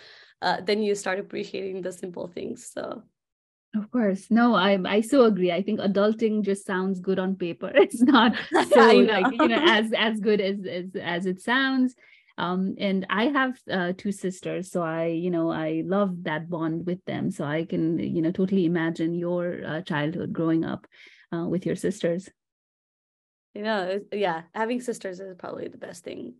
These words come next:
Speaker 1: in life.
Speaker 2: They're, they're your best friends for life, right? As,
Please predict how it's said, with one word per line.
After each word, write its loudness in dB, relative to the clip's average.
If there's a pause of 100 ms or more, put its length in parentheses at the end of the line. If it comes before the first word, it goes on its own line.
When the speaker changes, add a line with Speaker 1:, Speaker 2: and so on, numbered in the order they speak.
(120)
Speaker 1:
in -16
life. -16 (880)
Speaker 2:
They're, 6
they're 6
your 8
best 2
friends 2
for 0
life, 2 (100)
right? -4
As, 2